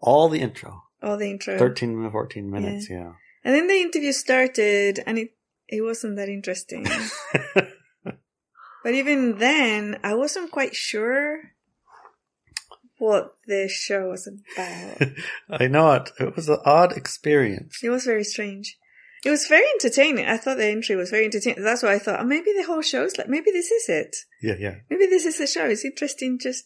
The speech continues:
Speaker 2: you know, production of clips and things.
Speaker 1: Clips
Speaker 2: So
Speaker 1: and quotes and,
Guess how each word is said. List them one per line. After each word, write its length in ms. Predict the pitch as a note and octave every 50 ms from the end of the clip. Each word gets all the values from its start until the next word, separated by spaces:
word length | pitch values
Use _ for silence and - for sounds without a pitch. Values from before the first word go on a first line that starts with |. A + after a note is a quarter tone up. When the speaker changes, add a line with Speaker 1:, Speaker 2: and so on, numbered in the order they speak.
| _ _
Speaker 2:
you 100 | F4 F#4
know, 140 | D#4+ A#3
production 560 | B3 - A#3 A#3 A#3+ C#4 C4 - - A#3 G3+ G3+
of 200 | G3 G3 G#3+ - - - _ _ _ _ _ _ _ _ _ -
clips 340 | - A#3 A3 - - - -
and 140 | G3+ G3 G3+
things. 400 | G3+ F#3 F#3+ F#3+ F#3+ G3 G3 -
Speaker 1:
Clips 280 | A#2 G#2 F#2+ - D#2
Speaker 2:
So 40 | F#2+
Speaker 1:
and 100 | F#2 F#2
quotes 580 | - - A#2 A#2+ A#2 A2+ A2+ A2+ - - - -
and, 160 | F#2+ F#2+ F#2